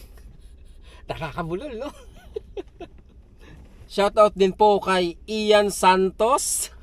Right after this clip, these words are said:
sa asawa niyang si Maria Cristina Fortunato, at sa kanya pong mga kasama sa trabaho na si Lian, Camille, Joanne, Elizabeth, Jacob,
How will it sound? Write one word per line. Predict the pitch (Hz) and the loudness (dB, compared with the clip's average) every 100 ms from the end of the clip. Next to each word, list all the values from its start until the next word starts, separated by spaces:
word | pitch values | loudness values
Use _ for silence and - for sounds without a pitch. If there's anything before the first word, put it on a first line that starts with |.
| - - - - - | -20 -20 -20 -20 -18
sa | - 180 | -8 -6
asawa | 196 208 208 202 | -2 0 2 2
niyang | 208 196 | 2 0
si | 190 196 | 0 0
Maria | 190 185 | 0 0
Cristina | 185 190 - 185 185 | -2 -4 -2 0 0
Fortunato, | 175 175 175 170 170 165 196 196 - - - - - - - | 0 -4 -2 0 0 -2 -6 -6 -12 -20 -20 -20 -20 -20 -10
at | 180 190 | -8 -8
sa | - 175 | -8 -8
kanya | 170 | -8
pong | 160 170 156 | -8 -8 -8
mga | 151 | -8
kasama | 147 151 147 | -10 -10 -10
sa | 156 | -10
trabaho | 151 143 160 165 170 | -10 -8 -4 -4 -4
na | 156 147 | -8 -10
si | 160 | -12
Lian, | 151 156 185 180 185 202 214 - - | -10 -8 -6 -4 -4 -6 -12 -16 -16
Camille, | - 160 170 180 180 175 175 - - - | -10 -4 2 4 4 0 -6 -12 -20 -12
Joanne, | 139 165 160 160 160 156 - - | -2 0 0 -2 -4 -8 -14 -10
Elizabeth, | 160 180 202 185 175 175 - - - | -8 -6 -6 -6 -4 -4 -6 -20 -20
Jacob, | 147 143 185 180 180 165 | -6 2 4 2 -2 -4